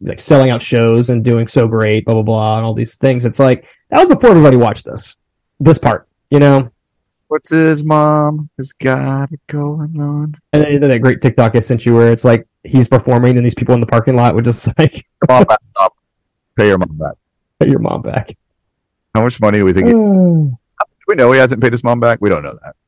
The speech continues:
Speaker 1: We don't, but I don't think he, 'cause he was, the business is supposed to pay it back. I mean, like, I heard it was upwards of, like, a couple hundred thousand.
Speaker 2: Yeah.
Speaker 1: It's not a small amount of money.
Speaker 2: Yeah. Anyhow, bottom line,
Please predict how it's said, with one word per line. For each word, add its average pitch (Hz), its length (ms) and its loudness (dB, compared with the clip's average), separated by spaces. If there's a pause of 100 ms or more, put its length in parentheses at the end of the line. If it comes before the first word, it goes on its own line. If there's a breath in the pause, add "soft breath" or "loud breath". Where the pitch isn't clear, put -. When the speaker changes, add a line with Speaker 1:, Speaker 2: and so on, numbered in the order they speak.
(120)
Speaker 1:
We 156 140 4
don't, 165 380 4
but 139 220 4
I 143 60 2
don't 156 220 0
think 151 260 -4
he, - 140 -8
'cause 156 180 0
he 175 40 4
was, 170 160 0
the 147 180 0
business 165 320 4
is 131 60 0
supposed 127 200 -2
to 123 60 -6
pay 107 160 0
it - 80 -14
back. 80 400 -12 (280)
I 151 60 2
mean, 160 160 6
like, 147 300 2
I 185 140 4
heard 320 140 4
it 285 60 4
was 196 100 4
upwards 220 320 2
of, 190 60 0
like, 156 140 2
a - 520 -14
couple 190 160 0
hundred 185 160 0
thousand. 131 400 0 (480)
Speaker 2:
Yeah. 73 140 -10 (2000)
Speaker 1:
It's - 80 -20
not - 320 -6 (600)
a - 120 -12
small 60 240 -4
amount 50 160 -4
of 50 60 -10
money. - 240 -12 (1900)
Speaker 2:
Yeah. - 80 -16 (160)
Anyhow, 98 260 -6
bottom 127 320 0
line, 85 380 -4